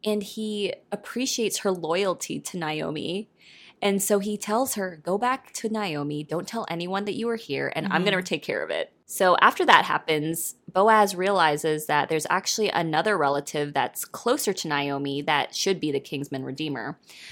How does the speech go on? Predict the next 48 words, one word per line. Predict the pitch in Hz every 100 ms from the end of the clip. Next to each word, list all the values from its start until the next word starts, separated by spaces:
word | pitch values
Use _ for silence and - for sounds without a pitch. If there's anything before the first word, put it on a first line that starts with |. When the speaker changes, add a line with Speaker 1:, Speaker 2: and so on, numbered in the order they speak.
| -
Speaker 1:
So | - 190
he | 185 185
tells | - 247 285
this | 190
person | - 151 147 - 139
and | 139 143
is | 143
like, | 143 139
"Hey, | - 190 147 147 -
you | 165
know, | 156 139 139 - -
you | 170
have | 175 175
the | 175
ability | 160 147 147 143 143
to | 143 - 143 -
earn | 180
these | 190 180
lands | 151 147 143 147
and | 143
also, | 139 160 - 151 147 147 - - _ -
um, | 160 147 139 139 151 -
take | 175 -
Ruth | 170 190
as | 147
your | 131 131
wife." | 165 180 160 - - - - - _
And | 175 170 160 156 151 151 147 - -
when | 160 170 165
he | 165 165
hears | 165 196 208
about | 185 170 160 160
it, | 170
he's | 175
like, | 160 - 392
"Ah, | 453 466 440
actually, | 415 403 392
no, | 370 339 339 330 339
like, | 302 294 285
I | 240
don't | 285
wanna | 285
marry | 277 269 262
this | 254
wo-, | 240 240 220
Moabite | 208 208 208 190
woman, | 185 185 180 180 175 175 170
like, | 160 160